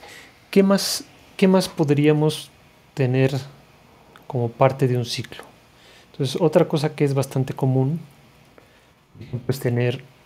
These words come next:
em, una lista, lista de calificaciones. Y vamos a regresar al ejemplo del video anterior, nueve, diez, ocho, cinco,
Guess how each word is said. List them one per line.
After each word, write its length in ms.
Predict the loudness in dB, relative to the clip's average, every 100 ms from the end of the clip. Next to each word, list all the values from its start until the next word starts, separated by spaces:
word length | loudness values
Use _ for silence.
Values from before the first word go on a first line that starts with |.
| _ -8
em, 560 | -6 -4 -4 -4 -6 -8 -12 -16 -20 -20 -20 -20 _ _ _ _ _ _ _ _ _ _ -8
una 140 | 0
lista, 540 | 2 2 -2 -8 -10 -14 -20 -20 -20 -20 -20 -20 -20 -20 -20
lista 280 | -20 -6 -6
de 60 | -6 -10 -20 -20 -20 -20 -20 _ _ _ _
calificaciones. 960 | -10 -8 -10 0 2 2 0 -6 -14 -20 -20 -20 -20 _ -20 _ _ _ _ _ _ _ _ _
Y 260 | 2 2
vamos 360 | 2 0 0 -2
a 60 | -4
regresar 480 | -4 -2 2 2 0 -8 -6
al 100 | -6
ejemplo 520 | -2 -4 0 0 -2 -6 -20 -20 -20 -20 -8
del 140 | -2 2
video 180 | 4
anterior, 480 | 2 4 6 6 6 2 -8 -20 -6
nueve, 440 | 0 0 2 0
diez, 720 | 0 0 2 2 0 -6 -12 -16 -20 -20 -20 -20 -20 _ _
ocho, 400 | -6 -6 -4 -4
cinco, 440 | -2 -4 -4 -4